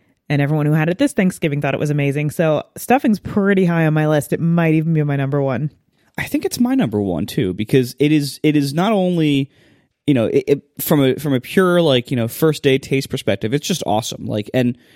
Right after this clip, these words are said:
Speaker 2: and, you know, and it really helps that your mom makes really good stuffing. But even when I've had less good stuffings, th-, I still love them because it's, you know, usually the stuff, like, if it, if it starts from one of those big bags of stuffing mix at, at the grocery store, those
Speaker 1: What?
Speaker 2: are,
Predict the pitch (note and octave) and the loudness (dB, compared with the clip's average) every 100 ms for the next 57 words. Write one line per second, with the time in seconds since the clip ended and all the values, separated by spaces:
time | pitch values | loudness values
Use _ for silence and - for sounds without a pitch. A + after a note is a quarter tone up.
0 | _ _ _ C#3+ C3 D3 B2 G2+ - A#2 | _ _ _ 0 2 2 0 0 0 0
1 | G2+ A#2 A#2+ C#3+ A2 A#2+ A2+ - C#2+ A2 | 0 -2 2 2 2 0 -4 -6 -4 -2
2 | G#2 G#2 G#2 - G#2+ G2 - A2 G#2+ G#2 | -2 -2 -4 -4 -4 -4 -2 -4 -2 -4
3 | G#2 F3 A#3 C4+ G#3+ E3+ D#3+ E3 C#3+ C#3 | -2 0 2 2 0 0 -2 0 0 -2
4 | - _ _ - B2+ D#3+ G3+ D3 D3 E3 | -12 _ _ -6 0 2 2 0 0 0
5 | - - C3 F#3 G#3+ A#3 - _ _ _ | -2 -4 -2 0 0 -2 -6 _ _ _
6 | _ - - - C3+ C#3 D3+ D#3 - F#3 | _ -20 -14 -4 -2 2 2 2 0 0
7 | F3 A2+ A2+ - - - B2+ D3+ C#3 C#3+ | 2 0 -4 -8 -12 -6 0 0 0 -4
8 | - G3 B2+ C3 C3+ F3 E3+ E3 D#3 C#3 | -2 0 0 0 -2 0 0 2 2 2
9 | C3+ - - C#3+ - D#3 D3 - C#3+ C3+ | -2 -12 -4 -2 0 0 0 -2 0 2
10 | C3+ C#3 - C3 C3+ - D#3 D#3+ D3+ C#3 | 2 0 0 -2 -2 0 0 0 -2 0
11 | C#3 A#2+ A#2+ B2+ B2+ A2+ A2 B2+ G#2 - | 0 -2 0 -2 2 2 2 -2 -4 -2
12 | A#2 B2+ C3 C#3 C#3 - A2 A2 A2+ C3 | 0 0 -2 -2 -4 -4 -4 -2 -4 -2
13 | B2+ D3+ D3+ - - C4 A3+ A3+ - | -2 0 -2 -8 0 2 4 2 0